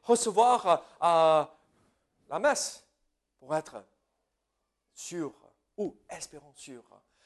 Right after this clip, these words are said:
Il faut le prêtre pour qu'il intercède pour nous. Euh, et en fait, c'est loin de ce que la Bible enseigne. En fait, euh, en, euh, ils prennent des idées de, de l'Ancien Testament et ils détournent et déforment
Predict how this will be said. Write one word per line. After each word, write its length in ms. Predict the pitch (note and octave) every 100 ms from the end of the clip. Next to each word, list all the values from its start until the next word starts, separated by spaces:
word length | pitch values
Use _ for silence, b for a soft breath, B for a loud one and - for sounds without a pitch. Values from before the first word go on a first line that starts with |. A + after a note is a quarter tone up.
| _
Il 80 | A#3
faut 200 | A#3 E4+
le 120 | C#4+
prêtre 520 | B3+ - F4+ F4 - - b b
pour 320 | C#4 A#3+ G3
qu'il 220 | - C#4 B3
intercède 580 | D4+ D4 C#4 E4 E4+ C#4
pour 160 | B3+ A#3+
nous. 320 | D4+ F#4 - B B
Euh, 200 | A#3 A3+ -
et 160 | D4 D#4
en 100 | C#4
fait, 280 | E4 E4 - B
c'est 260 | - - E4+
loin 360 | F4 F#4 G#4 G#4
de 40 | F#4+
ce 120 | -
que 100 | E4+
la 140 | D#4+
Bible 280 | D#4+ E4+ E4+
enseigne. 580 | D4+ B3+ - D#4 C#4 D#3 - _ - b b
En 80 | B3
fait, 260 | B3 D4+ C#4
euh, 140 | G#3 -
en, 200 | A3+ A3 G#3+
euh, 180 | G3 F#3 -
ils 140 | A3
prennent 440 | - D#4 F4 E4 A3
des 240 | A3 F#3+
idées 280 | G#3 D4 C#4
de, 300 | F#3 G#3+ F#3
de 180 | F3 F#3+
l'Ancien 380 | G#3+ A#3 A#3+
Testament 560 | G#3 F#3 - G#3 C#4 C#4 B B
et 100 | A3
ils 100 | F3
détournent 420 | A3+ - D#4+ D4+
et 80 | A3
déforment 640 | G#3+ - C4 D4 D#4 A#3+